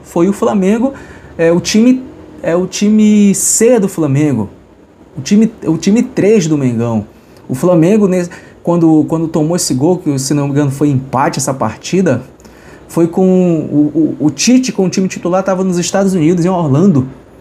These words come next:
né? Então, cara, é, vai ser muito difícil pro Nova Iguaçu, creio eu que o Flamengo vai conseguir, é, esse título do Campeonato Carioca. E vocês, estão confiantes?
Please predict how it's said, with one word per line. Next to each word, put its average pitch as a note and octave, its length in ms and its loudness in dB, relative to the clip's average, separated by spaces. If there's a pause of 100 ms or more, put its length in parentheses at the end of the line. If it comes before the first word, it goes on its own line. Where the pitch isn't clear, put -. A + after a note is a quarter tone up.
(400)
né? D3 240 -2 (120)
Então, G3+ 400 0
cara, - 460 -6
é, - 400 -8
vai B3 120 0
ser B3+ 120 0
muito B3 240 2
difícil G3 440 -2
pro E3+ 80 -4
Nova E3+ 180 0
Iguaçu, D#3 420 0
creio D#3+ 300 2
eu E3 80 2
que E3 60 -10
o - 40 -16
Flamengo D3 460 -2 (340)
vai D3 220 0
conseguir, D3 640 0 (360)
é, C3 400 2
esse D3 240 0
título C3+ 420 0
do C3 100 2
Campeonato C3 640 0
Carioca. B2+ 400 -2
E G#3+ 40 6
vocês, G#3+ 380 2
estão D3+ 180 -4
confiantes? F3+ 600 -2